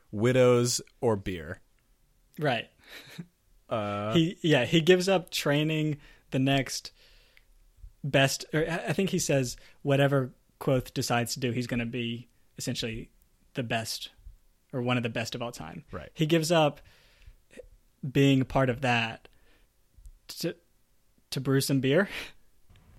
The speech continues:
Speaker 1: Right. I think this is the important distinction, right, is Ben's, like, okay, the setup, if, if Ben had nothing else going on, this, this setup that he gets offered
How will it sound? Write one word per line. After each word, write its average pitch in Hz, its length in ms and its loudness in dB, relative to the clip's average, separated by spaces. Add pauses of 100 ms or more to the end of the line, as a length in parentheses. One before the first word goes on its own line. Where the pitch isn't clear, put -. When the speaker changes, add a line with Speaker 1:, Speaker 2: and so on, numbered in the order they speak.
(460)
Speaker 1:
Right. 156 200 6
I 165 100 -2
think 208 260 -2
this 160 200 2
is 170 140 0 (100)
the 139 200 0
important 147 480 -2
distinction, 107 640 -6 (300)
right, 95 340 -10
is 113 400 -2 (720)
Ben's, 175 640 0
like, 127 300 -2 (280)
okay, 110 220 -4 (720)
the 135 100 0
setup, 135 560 2 (800)
if, 151 260 2
if 139 160 -2
Ben 160 200 2
had 196 180 -2
nothing 113 340 -2
else 110 160 -2
going 92 300 -6
on, - 220 -16 (800)
this, 135 540 0
this 139 220 0
setup 147 340 2
that 143 140 -4
he 143 80 -2
gets 139 220 -2
offered 143 360 -2